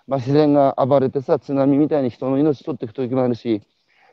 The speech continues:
人間関係だって結局自然と一緒で自分のコントロールできない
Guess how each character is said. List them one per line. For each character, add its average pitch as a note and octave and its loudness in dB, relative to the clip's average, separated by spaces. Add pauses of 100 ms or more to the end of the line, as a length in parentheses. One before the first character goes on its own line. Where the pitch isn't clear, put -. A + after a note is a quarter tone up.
(100)
人 G3+ 0
間 A#3+ 4
関 B3+ 4
係 G#3 6
だ D#3 4
っ C3+ 2
て C#3+ 2
結 C#3+ -6
局 C3+ 0
自 C3 -4
然 C3+ 2
と C#3+ -4
一 C3 -2
緒 C#3+ -6
で C3+ 0
自 B2+ -2
分 C#3 4
の C#3 2
コ C#3+ -6
ン C3+ 0
ト D#3 2
ロ D#3+ 6
ー D3 4
ル B2+ 2
で A2+ 0
き B2+ -6
な A#2+ 0
い A#2 -6